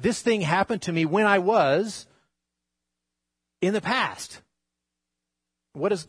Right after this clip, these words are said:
what does God say about himself? He says, "I am." I am.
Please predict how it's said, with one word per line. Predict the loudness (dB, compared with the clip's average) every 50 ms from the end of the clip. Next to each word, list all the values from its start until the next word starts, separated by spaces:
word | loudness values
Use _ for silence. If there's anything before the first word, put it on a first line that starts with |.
| _ _
what | -4 -4
does | -2 0
God | 0 0 -2 0
say | -2 -4
about | -2 0 -2 -2
himself? | -2 -6 -4 -4 -2 -4 -4 -6 -12 -20 -20 _ _ _ _ _ _ _ _ _ _ _ _ _ _ _ _ _ _ _ _
He | -6 -4
says, | -4 -4 -6 -6 -6 -10 -10 _
"I | -6 -4 -2 -2 -4 -4 -6 -8 -10 -12 -14 -16 _ _ _ _ _ _ _ _ _ _ _ _ _ _ _
am." | -6 -4 -2 -2 -4 -4 -8 -12 -16 -20 -20 _ _ _ _ _ _ _ _ _ _ _ _ _ _ _ _ _ _ _ _ _ _ _ _ _ _ _ _ _ _ _ _ _ _ _ _ _ _ _ _ _ _ _ _ _ _ _
I | -2 -2 0 0 -2 -4 -6 -12 -16 -18 _ _ _ _ _ _ _ _ -4
am. | -2 -2 -2 -2 -4 -8 -14 -20